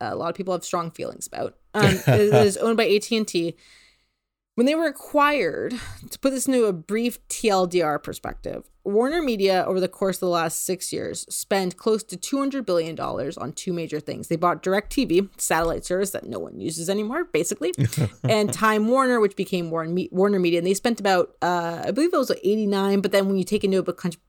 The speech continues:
Speaker 1: uh, take into account a bunch of debt, it's like, works out to be, like, a hundred billion dollars. They
Speaker 2: Mm-hmm.
Speaker 1: spent on that. Their thing to their shareholders and very nervous investors was, "We think that vertical integration is the key to our future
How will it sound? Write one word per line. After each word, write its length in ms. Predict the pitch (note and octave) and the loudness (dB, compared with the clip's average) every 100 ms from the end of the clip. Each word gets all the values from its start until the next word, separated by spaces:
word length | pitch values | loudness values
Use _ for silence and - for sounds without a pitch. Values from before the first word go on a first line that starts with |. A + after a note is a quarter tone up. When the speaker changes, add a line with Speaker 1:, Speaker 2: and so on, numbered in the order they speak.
| - | -8
Speaker 1:
uh, 320 | - - F3 - | -8 -4 -6 -4
take 140 | - G#3+ | -4 0
into 100 | G3+ | 2
account 240 | F#3 F#3 | 2 -2
a 40 | E3 | -4
bunch 160 | D#3+ D#3 | -6 -4
of 80 | |
debt, 140 | D#3 A#2 | -4 -4
it's 100 | - | 0
like, 140 | G#3 | 0
works 200 | F3 A#3+ | 2 2
out 60 | B3 | 2
to 60 | - | 0
be, 80 | |
like, 100 | G3+ | -2
a 40 | D#3+ | 0
hundred 260 | F3+ D3+ | -4 -4
billion 220 | - A2 - | -4 -6 -6
dollars. 300 | - - - - - - _ _ | -8 -10 -16 -20 -20 -20 _ _
They 120 | - | 4
Speaker 2:
Mm-hmm. 80 | A3+ | 4
Speaker 1:
spent 140 | C#4 B3+ | 6 4
on 180 | A3+ F3+ | 4 2
that. 220 | - - _ _ - | -4 -8 _ _ -10
Their 400 | F3+ A3+ C4 C#4+ | 2 6 6 4
thing 320 | C4+ C#4+ C4+ | -2 0 0
to 120 | C4 | 2
their 180 | G#3 G3+ | 2 2
shareholders 640 | G3 G#3 F3+ E3+ E3 E3+ F3+ | 0 2 2 2 2 2 2
and 140 | F3 | 0
very 260 | E3 F3 G#3+ | 2 2 0
nervous 640 | G3 F#3 F3 E3 F#3+ F#3+ | 0 0 2 4 2 2
investors 800 | B3+ F#3 C#3+ - - - G#3 - - - _ | 2 0 -2 -8 -8 -4 -4 -6 -18 -20 _
was, 380 | F#3 G#3 F#3+ F3+ | -2 2 2 0
"We 300 | G3 C4 D4 | -2 0 0
think 420 | C#4+ G#3 F#3+ F#3+ | 0 -2 0 0
that 200 | F#3 - D#3+ | -4 -6 -4
vertical 400 | G3 G#3 G#3+ A3+ | 0 0 0 -2
integration 600 | G3+ G3 F3 F3 E3 F3 | -2 -4 -4 -4 -4 -6
is 140 | E3 | -8
the 100 | - | -8
key 220 | D#3+ - F3+ | -10 -2 0
to 60 | |
our 120 | E3 | 0
future 400 | E3 F3 - C#3+ | -2 -8 -8 -10